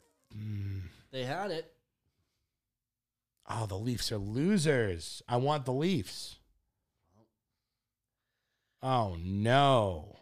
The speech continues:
Speaker 2: We might have to wait.
Speaker 1: So, yeah, we got three games left.
Speaker 2: No, I want them to make the
Speaker 1: We got the
Speaker 2: conference
Speaker 1: Panthers,
Speaker 2: finals.
Speaker 1: the Sabres, and the Leafs.
Speaker 2: Yep.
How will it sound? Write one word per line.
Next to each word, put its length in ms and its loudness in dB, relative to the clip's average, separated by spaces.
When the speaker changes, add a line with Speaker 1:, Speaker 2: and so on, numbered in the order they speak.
Speaker 2:
We 80 -20
might 120 -20
have 140 -20
to 80 -20
wait. 360 -12
Speaker 1:
So, 380 0
yeah, 320 4
we 140 2
got 200 -2
three 240 0
games 340 4
left. 500 0
Speaker 2:
No, 120 -10
I 100 -4
want 260 -6
them 100 -8
to 60 -8
make 160 -12
the 140 -16
Speaker 1:
We 120 4
got 140 8
the 80 4
Speaker 2:
conference 180 2
Speaker 1:
Panthers, 720 6
Speaker 2:
finals. 100 -12
Speaker 1:
the 100 4
Sabres, 600 4
and 220 0
the 60 4
Leafs. 720 0
Speaker 2:
Yep. 100 -20